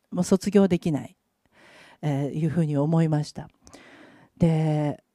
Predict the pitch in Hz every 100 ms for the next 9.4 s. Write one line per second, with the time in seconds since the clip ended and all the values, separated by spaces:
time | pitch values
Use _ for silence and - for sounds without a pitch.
0 | _ _ _ - - - 196 233 311 285
1 | 202 180 175 170 147 139 123 - - 139
2 | 135 - 175 165 170 151 - 131 117 139
3 | - 147 131 123 - 165 135 - - -
4 | - - - 180 - 226 220 156 127 -
5 | _ _ - 151 139 143 135 - _ -
6 | 143 160 160 165 - - - 160 156 -
7 | 156 - - 156 160 156 151 185 180 156
8 | - 143 143 147 185 165 139 - 135 131
9 | 156 185 170